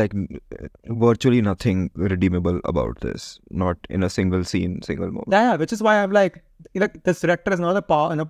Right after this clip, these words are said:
Speaker 2: path, cannot be put in a path to, like, improvement, because
Speaker 1: <laughs>
Speaker 2: this director is actively choosing to become, like, more racist, more xenophobic,
Speaker 1: Hmm.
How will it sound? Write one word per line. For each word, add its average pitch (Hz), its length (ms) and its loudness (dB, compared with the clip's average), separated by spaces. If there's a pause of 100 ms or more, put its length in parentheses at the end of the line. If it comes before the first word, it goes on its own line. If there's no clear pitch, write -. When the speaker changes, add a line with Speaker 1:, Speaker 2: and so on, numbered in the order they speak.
Speaker 2:
path, 139 260 0
cannot 151 220 0
be - 20 2
put 151 140 0
in 143 100 0
a 135 60 -2
path 127 240 0
to, 139 80 -2
like, 135 100 -2
improvement, 117 440 -4
because 143 360 0 (260)
Speaker 1:
<laughs> - 220 -20
Speaker 2:
this 165 160 2
director 185 280 2
is 220 180 -2
actively 247 560 0
choosing 202 580 0 (680)
to 214 100 6
become, 180 500 2 (100)
like, 165 180 0
more 151 320 2
racist, 156 600 0 (140)
more 160 100 4 (120)
xenophobic, 151 800 0 (140)
Speaker 1:
Hmm. 92 200 -8